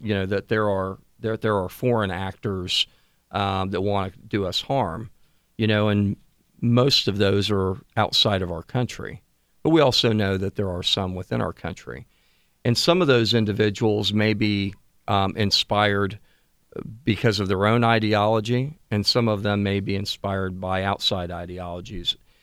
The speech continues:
The, the problem with those small in-, th-, those individuals or small groups is they can be at times more problematic to detect.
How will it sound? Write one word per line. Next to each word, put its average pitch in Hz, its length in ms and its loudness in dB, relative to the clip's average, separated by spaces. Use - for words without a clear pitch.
The, 107 120 -2
the 120 100 -2
problem 120 680 2
with 110 180 0
those 95 200 -2
small 120 420 2
in-, 110 260 0
th-, - 280 -4
those 104 220 0
individuals 110 640 0
or 101 220 -4
small 101 380 -2
groups 98 600 -4
is 98 380 -4
they 120 340 4
can 185 480 0
be 92 240 -4
at - 100 -8
times 104 500 2
more 104 160 0
problematic 95 760 -2
to - 100 -8
detect. - 640 -6